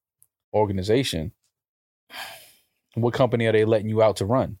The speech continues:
You know what I'm saying? So it's, it's, listen, man, it's, it's, it's bad. You know what I mean? There's no way, we can't dance around it. We can't,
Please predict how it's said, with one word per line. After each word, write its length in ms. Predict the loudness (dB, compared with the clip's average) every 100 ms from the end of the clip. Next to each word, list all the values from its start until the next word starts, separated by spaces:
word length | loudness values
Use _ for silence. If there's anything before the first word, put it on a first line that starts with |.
| _
You 80 | -2
know 80 | -2
what 40 |
I'm 40 | 0
saying? 300 | 0 2 2
So 220 | 2 2
it's, 200 | 0 -4
it's, 260 | -4 -6 -8 -20 -20 -14 0
listen, 300 | 2 2 2
man, 160 | 2
it's, 380 | 2 2 0 0 -2
it's, 160 | 0
it's 140 | 2 0
bad. 380 | 2 2 2 -2 -8
You 140 | -2
know 60 | 0
what 60 |
I 40 | 0
mean? 60 |
There's 160 | 0 0
no 140 | 0
way, 320 | 4 4 4
we 100 | 0
can't 260 | -2 -2 0
dance 280 | 0 0 0
around 300 | 2 2 2
it. 60 | -2
We 100 | -2
can't, 320 | 0 0